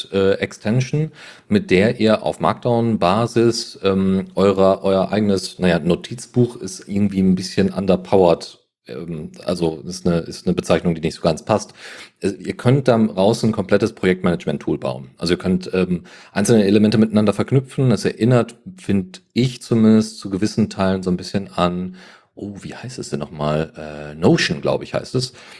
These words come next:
Äh, gibt da auch Open-Source-Alternativen zu, ähm, wie auch immer.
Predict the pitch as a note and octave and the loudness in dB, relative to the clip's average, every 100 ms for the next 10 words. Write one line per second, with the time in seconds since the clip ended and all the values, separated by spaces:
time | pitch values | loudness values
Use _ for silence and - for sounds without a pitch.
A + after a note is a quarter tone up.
0 | _ E2+ E2+ E2+ F2+ - D2+ D#2+ D#2+ - | _ 0 0 2 0 2 2 2 0 -4
1 | E2+ E2 D#2+ D#2+ E2+ - E2+ E2 E2 F#2 | -6 -6 -2 -2 0 -2 -2 0 -2 -2
2 | F#2 F2 - F#2 F#2 F#2 F#2 F2+ F2+ F2+ | -2 -2 0 0 0 0 -2 -2 -4 -12
3 | - _ - G2 F2+ - A2+ B2 B2+ | -18 _ -2 2 2 2 4 4 2